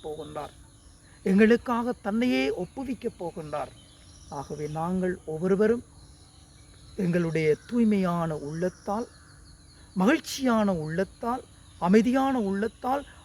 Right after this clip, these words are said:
ஆறுதல் அளிக்கும் உள்ளத்தால் ஆண்டவருக்கு ஆறுதல் கொடுத்து, நாங்கள் எங்களுடைய வாழ்க்கையிலே ஆண்டவர் தந்த அன்போடும், ஆண்டவர் காட்டிய முன்மாதிரியான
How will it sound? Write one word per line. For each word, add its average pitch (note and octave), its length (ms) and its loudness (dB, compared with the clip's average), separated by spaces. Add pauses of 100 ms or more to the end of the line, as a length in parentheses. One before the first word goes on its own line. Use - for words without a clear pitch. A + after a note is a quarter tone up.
(120)
ஆறுதல் D#4 400 4
அளிக்கும் F#3+ 380 -4
உள்ளத்தால் F3+ 540 -6 (300)
ஆண்டவருக்கு E3 680 -4 (200)
ஆறுதல் F#3 440 -2 (120)
கொடுத்து, E3+ 460 -8 (600)
நாங்கள் D#3 360 -2
எங்களுடைய D3+ 340 -6 (120)
வாழ்க்கையிலே F#3+ 680 0 (400)
ஆண்டவர் E3 540 0
தந்த D3+ 360 -8 (120)
அன்போடும், G#3+ 680 4 (1080)
ஆண்டவர் F3 500 4
காட்டிய F#3+ 500 -6
முன்மாதிரியான F#3+ 960 2